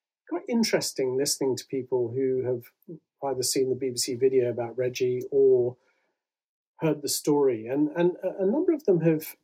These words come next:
have said to me, "Gosh, you know, how, how brave of your wife to invite somebody in who, who was a complete stranger."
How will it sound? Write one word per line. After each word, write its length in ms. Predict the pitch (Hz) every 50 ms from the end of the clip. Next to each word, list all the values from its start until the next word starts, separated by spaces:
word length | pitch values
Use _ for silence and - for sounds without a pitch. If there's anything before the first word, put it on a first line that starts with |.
| _ -
have 160 | - 160 151
said 200 | - - 202 202
to 100 | - 185
me, 380 | 160 139 135 131 123 120 117 120 - _ _ _ _ _ _ _ _ _ _ _ _ _ _ _ _ _ _ _ _ _ _ _ _ _ -
"Gosh, 400 | - 180 180 156 - - - -
you 80 | 151 135
know, 100 | 123 117
how, 200 | 131 139 139 131 -
how 100 | 143 135
brave 420 | 120 - 135 143 185 226 233 175 156
of 140 | 131 - 135
your 100 | 127 120
wife 340 | 120 120 113 110 113 - -
to 160 | - 135 123
invite 420 | 123 123 113 127 131 131 127 -
somebody 400 | - - 123 120 120 123 123 123
in 340 | 123 120 117 113 110 107 107 - _ _ _ _ _ _ _ _ _ _ _ 113
who, 120 | 143 - -
who 220 | 135 135 131 127 123
was 160 | 120 117 -
a 40 | 117
complete 400 | - 131 123 - - - - -
stranger." 500 | - - - 110 110 113 104 - -